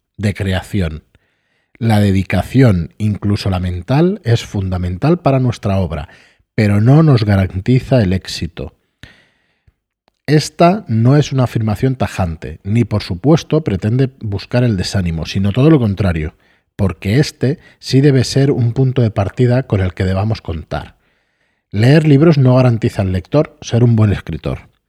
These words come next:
pero no leerlos, mucho menos. En todo caso, es difícil ser un buen fotógrafo si no tenemos tiempo para hacer fotografías, esto es,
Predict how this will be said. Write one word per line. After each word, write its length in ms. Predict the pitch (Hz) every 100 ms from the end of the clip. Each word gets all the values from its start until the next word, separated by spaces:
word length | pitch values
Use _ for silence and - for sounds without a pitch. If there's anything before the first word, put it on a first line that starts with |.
| _ _ _ _
pero 200 | - 92
no 140 | 92 131
leerlos, 680 | 139 156 147 147 196 - - -
mucho 360 | 107 120 -
menos. 480 | 82 76 67 - - _ _ _ _ _ _ _ _ _ _ _ -
En 160 | 101
todo 240 | 127 165 160
caso, 500 | 127 - 175 - _
es 220 | 113 123
difícil 680 | 139 - 123 - 90 80 -
ser 360 | - - - 143
un 160 | 139 117
buen 160 | 117
fotógrafo 760 | 95 104 117 131 147 - 160 175
si 220 | - 107
no 120 | 127
tenemos 400 | 131 123 110 -
tiempo 460 | 127 135 147 160 143
para 160 | 107
hacer 220 | 98 120
fotografías, 840 | - 120 107 95 - 85 - - -
esto 400 | 120 120 - 95
es, 260 | 76 -